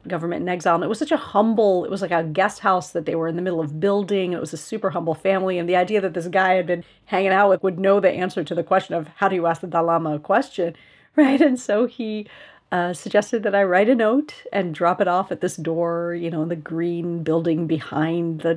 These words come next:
temple. I was like, "What? The second door?" You know, and he gave me all these <laughs> specifics.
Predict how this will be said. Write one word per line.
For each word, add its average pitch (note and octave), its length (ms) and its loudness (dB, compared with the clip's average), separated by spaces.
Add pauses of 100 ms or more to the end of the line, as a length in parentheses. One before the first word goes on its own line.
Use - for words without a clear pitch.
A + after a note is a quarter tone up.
temple. F3 460 0
I E3+ 160 0
was G#3 200 -2
like, F3+ 220 0
"What? - 340 -2
The F3 60 -8
second G#3 460 0
door?" G#3+ 340 6
You A3+ 140 2
know, A3+ 80 6
and A3+ 80 4
he A3+ 40 -2
gave A#3+ 180 6
me B3 80 6
all A#3+ 100 8
these B3 180 2
<laughs> C4 60 -4
specifics. C4+ 520 2